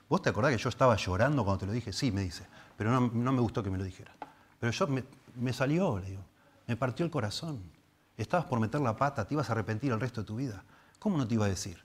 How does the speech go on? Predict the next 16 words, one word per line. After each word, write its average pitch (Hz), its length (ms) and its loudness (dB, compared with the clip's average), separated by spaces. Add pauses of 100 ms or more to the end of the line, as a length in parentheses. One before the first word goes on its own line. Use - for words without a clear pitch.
(260)
"Sí, - 180 -6
pero 110 160 -4
no 120 80 -2
me 113 100 0
gustó. - 240 -8 (1200)
No 107 80 -8
me 98 80 -4
gustó". 90 220 -14 (2250)
"Tened 110 260 2
paz 117 240 2
entre 98 200 0
vosotros. - 760 -8 (500)
Tened 104 220 -4
paz 101 200 -6
entre 92 180 -12
vosotros". - 520 -20